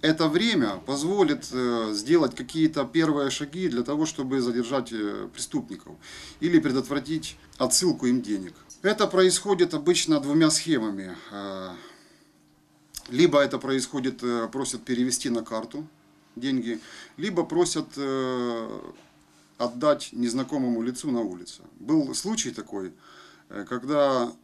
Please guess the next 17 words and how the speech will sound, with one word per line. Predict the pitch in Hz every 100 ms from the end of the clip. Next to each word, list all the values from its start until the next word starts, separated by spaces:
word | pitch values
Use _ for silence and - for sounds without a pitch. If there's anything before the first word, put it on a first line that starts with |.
| _ _
поговорили | 127 123 139 147 135
с | 139
женщиной | 143 185 165 101 95 92
и | 113
сказали | 113 135 127 131
вынести, | 131 135 135 127 123
замотать, | 120 139 127 127 -
э, | 110 107 107 104
деньги | 113 117 110
в | 117
газету, | 143 170 220 156 139 110
сложить | - 117 113 117
ее | 110 104
в |
пакет, | - 160 185 151
замотать | 110 117 117 117
скотчем, | - 180 165 127 117